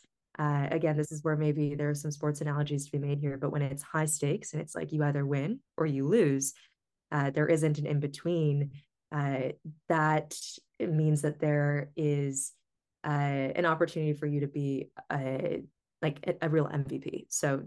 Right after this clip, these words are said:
that was exciting to me. I like that. I like walking towards, um, potential, like, huge failures or, or huge wins.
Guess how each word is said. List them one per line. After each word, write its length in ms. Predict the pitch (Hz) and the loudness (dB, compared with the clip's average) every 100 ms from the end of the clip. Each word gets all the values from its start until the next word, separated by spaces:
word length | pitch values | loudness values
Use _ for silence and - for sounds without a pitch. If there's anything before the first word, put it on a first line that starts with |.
| - - | -12 -2
that 200 | 185 175 | 2 4
was 120 | 175 165 | 2 0
exciting 280 | 156 143 139 | 0 -4 0
to 60 | |
me. 40 | 175 | 4
I 60 | |
like 220 | 185 147 | 6 4
that. 160 | - - | 0 -2
I 80 | 175 | 2
like 200 | 180 185 | 4 4
walking 320 | 170 156 156 | 2 0 -4
towards, 440 | 147 143 139 135 - - _ _ - | -4 -4 -4 -6 -12 -16 _ _ -2
um, 560 | 147 139 127 131 135 - _ _ | 0 0 -2 -6 -8 -12 _ _
potential, 380 | 175 170 165 160 | 0 2 2 4
like, 200 | 147 143 | 6 4
huge 320 | - 185 165 | 2 0 0
failures 480 | - 147 143 139 135 | 2 2 2 0 -4
or, 240 | 143 139 - | -6 -8 -8
or 80 | 139 | -8
huge 300 | 143 151 147 | -4 -6 -6
wins. 440 | - - - - | -8 -8 -12 -16